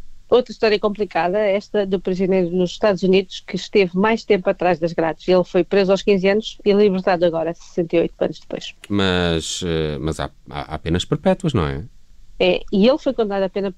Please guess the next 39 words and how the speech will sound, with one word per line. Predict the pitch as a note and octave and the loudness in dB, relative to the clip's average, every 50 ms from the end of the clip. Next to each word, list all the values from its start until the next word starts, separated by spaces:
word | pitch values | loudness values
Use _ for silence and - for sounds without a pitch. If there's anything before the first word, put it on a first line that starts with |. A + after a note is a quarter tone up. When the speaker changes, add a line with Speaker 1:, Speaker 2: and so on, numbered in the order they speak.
| - - - | -14 -14 -10
Speaker 1:
perpétua, | - F#3+ F3+ - F3+ F3 - G3 | -10 -8 -2 -2 -2 -2 0 -2
mas | F#3 F#3 F3+ E3+ - | -2 -2 -2 -2 -2
este, | F#3 F#3 F#3 - - G3+ | -2 -2 -2 -4 -2 -2
neste | G3 G3 F#3+ - | -2 -2 -2 -2
caso, | - F#3+ G3 F#3 - - - | -2 -2 -2 -2 -6 -4 0
foi | G#3+ F#3+ F3+ | 2 2 2
o | F3+ | 2
que | - - - | -2 -4 0
teve | - G#3+ F#3+ - | 0 0 0 2
mais | G#3+ G#3+ G#3 G3 | 0 -2 -2 -2
tempo, | - - A3 A3+ A3+ - - - - F#3+ - - - | 2 2 2 2 2 -4 -12 -12 -12 -12 -10 -4 -2
eh, | F3+ F3+ F3 E3+ E3 E3 - - | 0 2 2 0 -2 -4 -4 -2
preso | - G#3+ B3 C4 - - - - _ _ _ | 0 2 2 0 -2 -8 -18 -20 _ _ _
e, | - F3+ F3 - - - | -4 -2 -2 -4 -4 -4
e, | F#3+ F3+ F3 D#3+ - | -2 0 0 0 0
e | E3+ F3 | 0 0
agora, | E3+ D#3+ F3 E3+ E3+ E3 - | 2 2 2 2 0 -2 -2
eh, | - E3+ E3 D#3+ D#3 D#3 D#3+ D#3+ D#3 - - _ | -2 -2 -2 -2 -4 -6 -10 -14 -18 -20 -10 _
foi | F3 E3+ E3 | -2 0 0
libertado. | E3+ F3 D#3+ E3+ - F#3 F#3 - - - - - - - - - - - | 0 0 0 -2 -4 -4 -6 -6 -8 -14 -18 -20 -18 -18 -18 -18 -6 -4
Os | F#3 F3+ | -4 0
Estados | - G#3 F#3 E3+ | 2 0 2 4
Unidos | F#3+ G3 F#3+ F3+ - | 2 2 2 0 0
são | - G#3 F#3+ F3+ | 2 2 4 4
o | F3+ F3+ E3+ E3 E3+ E3+ E3+ E3+ E3 - | 4 2 2 2 2 0 0 0 -2 0
país | - F#3 F#3 F#3 F3 E3+ - - - - | 0 2 2 2 0 -2 -6 -10 -10 -4
com | - E3+ D#3 | -2 -2 0
mais | E3 F3 F3 - | 0 0 -2 0
sente-, | - F3+ F3 - - F3+ - - | -2 -2 -2 0 0 -2 -2 -2
sentenças | - - - F#3 F3 F#3+ F3+ - F#3 | -4 -2 0 2 2 2 0 0 -4
perpétuas | - - F#3 F#3 - F#3 E3 - - E3+ D#3+ | -4 -4 -4 0 0 0 0 0 -2 -4 -2
de | D3+ F3+ | 2 2
menores | F3 F3 F3 F3 F3+ F3+ E3+ - - | 4 4 4 4 4 2 2 0 -2
sem | - F#3+ F#3 | -2 0 2
direito | F#3 G3 G3 F#3 - - F#3+ | 2 2 0 -2 -2 0 2
a | F#3+ F3+ F3 F3 | 2 2 2 2
revisão | D#3+ F3+ F#3 F3 F3 F3+ F3+ | 0 0 0 0 2 0 0
de | - | 0
pena. | - F3 F3+ A#3 | 0 0 0 0